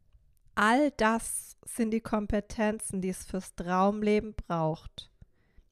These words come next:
Neben Teamwork, neben Nahbarkeit und so weiter und so fort. Nur um ein paar halt mal zu nennen. Und Flexibilität und du weißt, was ich damit sagen will.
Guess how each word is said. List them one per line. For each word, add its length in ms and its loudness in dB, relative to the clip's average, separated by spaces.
Neben 400 2
Teamwork, 840 2
neben 320 -2
Nahbarkeit 1040 0
und 200 2
so 180 0
weiter 360 2
und 140 -4
so 140 -14
fort. 520 -4
Nur 180 2
um 120 0
ein 120 -2
paar 280 0
halt 160 -2
mal 220 -2
zu 140 -8
nennen. 320 0
Und 160 -6
Flexibilität 1080 -2
und 360 -4
du 140 -8
weißt, 300 -2
was 180 -6
ich 120 -14
damit 300 -8
sagen 320 -6
will. 200 -8